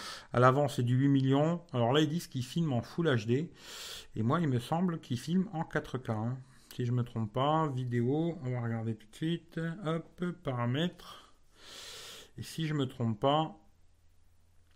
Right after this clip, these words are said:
ils filment aussi en quatre K, trente F P S. C'est bien ce qui me semblait.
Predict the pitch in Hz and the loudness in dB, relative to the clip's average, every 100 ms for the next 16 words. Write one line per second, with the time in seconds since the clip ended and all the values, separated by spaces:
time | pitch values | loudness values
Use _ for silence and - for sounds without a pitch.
0 | - - - - 120 165 165 135 - 160 | -20 -16 -10 -6 -2 2 4 2 2 2
1 | 135 131 135 - 147 147 - 127 127 123 | 2 2 0 4 4 4 -2 0 0 -2
2 | 120 104 - - 120 131 - 113 - 110 | -6 -8 -10 -8 -6 -6 -4 -6 -4 -2
3 | 113 139 139 | 2 2 0